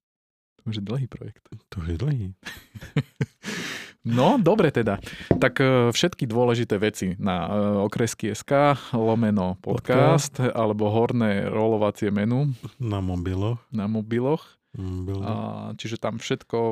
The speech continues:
Speaker 1: od, počnúc kávami cez autá, hodinky, zážitky, neviem čo, bude napoznámkované.
Speaker 2: Všetko nalinkované, čo sme spomínali. Keby niečo, napíšte nám v kľude,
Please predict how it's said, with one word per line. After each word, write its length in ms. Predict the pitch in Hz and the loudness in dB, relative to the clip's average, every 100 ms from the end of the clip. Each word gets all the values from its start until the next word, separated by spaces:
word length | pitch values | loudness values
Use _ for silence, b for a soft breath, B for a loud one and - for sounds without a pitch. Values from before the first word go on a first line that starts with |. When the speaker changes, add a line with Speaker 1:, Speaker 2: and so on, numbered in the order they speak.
| 113 | -2
Speaker 1:
od, 180 | 120 113 - 113 104 | -4 -4 -2 -4 -2
počnúc 460 | 123 - 120 104 | -6 -4 -4 -4
kávami 480 | - 113 117 113 107 | 0 0 2 2 0
cez 240 | - 98 | 0 -4
autá, 480 | - 107 104 104 101 | -2 -4 -2 -2 -2
hodinky, 480 | 104 107 107 107 110 | -2 -2 -2 -2 -2
zážitky, 480 | 101 104 104 - - | -2 0 -2 -6 -4
neviem 320 | 95 101 120 | -2 0 -2
čo, 160 | 127 135 | 0 -2
bude 240 | 123 104 | -2 -2
napoznámkované. 1040 | 98 101 110 113 117 131 135 135 139 151 | -2 -4 -4 -2 0 0 -2 0 0 -2
Speaker 2:
Všetko 400 | 160 - 107 - | -2 2 0 2
nalinkované, 640 | 110 101 104 101 110 104 101 | 0 0 0 0 2 2 2
čo 160 | 110 | 0
sme 80 | 104 | 0
spomínali. 640 | - 101 101 101 104 117 139 _ _ _ _ _ _ _ _ _ | 2 2 4 4 2 2 -2 _ _ _ _ _ _ _ _ _
Keby 300 | - - 117 113 104 | -10 0 2 4 4
niečo, 240 | 101 - | 2 0
napíšte 640 | 101 87 85 87 - - 104 | 0 0 0 -2 -2 -2 0
nám 160 | 95 | 0
v 80 | 95 | -2
kľude, 280 | - 104 107 | 0 0 2